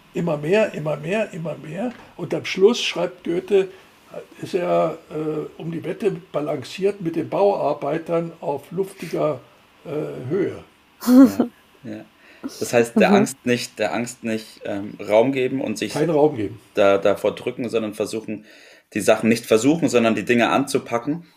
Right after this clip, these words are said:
Speaker 2: und genau dahin zu gehen, wo man Angst vor hat.
Speaker 1: Ganz genau. Also
Speaker 3: Dann
Speaker 1: die
Speaker 3: habe ich jetzt noch
Speaker 1: klassische
Speaker 3: eine Frage
Speaker 1: Ja.
Speaker 2: Ja.
Speaker 3: an Bert.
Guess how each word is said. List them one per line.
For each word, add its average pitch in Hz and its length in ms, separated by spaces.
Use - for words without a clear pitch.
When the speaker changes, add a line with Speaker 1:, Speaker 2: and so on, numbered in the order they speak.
Speaker 2:
und 104 160
genau 113 260
dahin 120 380
zu 117 160
gehen, 113 280
wo 110 60
man 107 160
Angst - 260
vor 98 120
hat. 92 200
Speaker 1:
Ganz 156 260
genau. 220 280
Also 143 200
Speaker 3:
Dann 220 120
Speaker 1:
die 220 40
Speaker 3:
habe 214 160
ich 208 60
jetzt 226 280
noch 247 60
Speaker 1:
klassische 220 220
Speaker 3:
eine 226 100
Frage 233 540
Speaker 1:
Ja. 175 280
Speaker 2:
Ja. - 80
Speaker 3:
an 226 200
Bert. 233 480